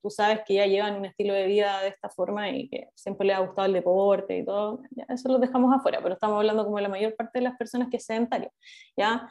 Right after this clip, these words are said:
Desde el, me acuerdo del dos mil veinte, más o menos un ochenta y seis por ciento de las personas son sedentarias en Chile, entonces la mayor parte de la población.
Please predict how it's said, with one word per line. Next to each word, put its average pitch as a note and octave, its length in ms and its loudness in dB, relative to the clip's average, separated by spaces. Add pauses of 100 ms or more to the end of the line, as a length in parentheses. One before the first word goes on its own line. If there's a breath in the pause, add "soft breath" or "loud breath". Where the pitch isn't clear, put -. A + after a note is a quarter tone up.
(160)
Desde G3 200 4
el, - 200 2
me G3 100 -4
acuerdo G#3 200 2
del G3+ 140 4
dos G3 100 -2
mil F#3+ 220 0
veinte, C4 640 2 (140)
más G3+ 140 -8
o G#3 40 -4
menos G#3+ 240 -2
un G3+ 60 -2
ochenta G3 500 -2
y F#3 80 2
seis G#3 260 0
por A#3 140 -2
ciento B3 220 0
de A#3+ 40 2
las B3 120 0
personas A#3+ 340 -2
son A#3 100 -2
sedentarias A#3 560 -2
en A#3 140 0
Chile, - 260 -6 (480 soft breath)
entonces G3 460 -4
la F#3 80 -2
mayor F#3+ 280 0
parte G#3 260 -4
de G#3 40 -2
la G#3 80 0
población. A3 400 -4